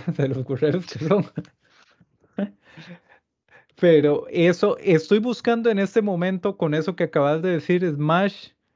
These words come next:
en cuántos F P S, eh, cuántos F P S tiene. Porque...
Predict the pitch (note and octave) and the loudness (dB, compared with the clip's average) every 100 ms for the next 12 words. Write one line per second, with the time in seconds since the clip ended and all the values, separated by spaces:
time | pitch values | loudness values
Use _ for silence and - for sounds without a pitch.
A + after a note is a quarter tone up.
0 | _ _ _ _ _ D#3+ D#3+ E3+ F3+ F#3 | _ _ _ _ _ 0 2 2 2 0
1 | F#3 - - D#3+ E3 D#3+ E3 E3 D#3 D#3+ | -4 -10 -2 0 0 -4 0 0 0 -4
2 | E3 D#3+ D3+ D3+ D#3 D3+ F3 D#3+ C3 A#2 | 0 2 4 2 0 -2 -4 0 0 0
3 | A#2+ A#2 - - _ _ _ _ _ _ | -2 -10 -20 -20 _ _ _ _ _ _
4 | _ _ D3+ D3+ D#3+ D#3+ F3+ E3+ E3 E3+ | _ _ -4 0 0 2 2 2 2 0
5 | - D3+ D3+ D#3 - - D#3+ C3+ A2 A#2 | 2 2 2 -2 -8 -4 -2 -2 -4 -10
6 | - _ _ _ _ _ _ _ _ _ | -16 _ _ _ _ _ _ _ _ _
7 | G#3 G#3 F#3+ - - A3 G#3+ | 4 4 4 -2 -4 -2 -2